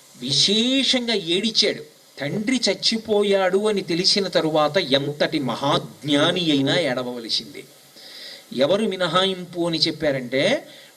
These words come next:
ఒక్క సన్యాసి మాత్రం ఏడవక్కర్లేదు, సర్వసంగ పరిత్యాగి కాబట్టి. కానీ సన్యాసికి కూడా తల్లిదండ్రుల విషయంలో ఎంత నియమం చెప్పారంటే,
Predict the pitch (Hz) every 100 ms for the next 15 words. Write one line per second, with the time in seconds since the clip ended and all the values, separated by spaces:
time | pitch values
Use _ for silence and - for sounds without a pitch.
0 | - 110 135 - - - - - 208 -
1 | - 135 190 247 254 226 208 214 143 -
2 | 240 180 160 185 202 190 - - 170 143
3 | 139 131 160 - - - 143 180 180 180
4 | 165 160 147 143 143 143 135 131 117 107
5 | 107 107 - 110 120 131 190 339 415 -
6 | - - - - - - - 127 139 190
7 | 240 262 247 240 208 180 202 214 170 202
8 | 214 214 208 190 180 175 151 185 214 139
9 | 151 214 170 160 214 220 196 196 175 156
10 | 139 127 - 285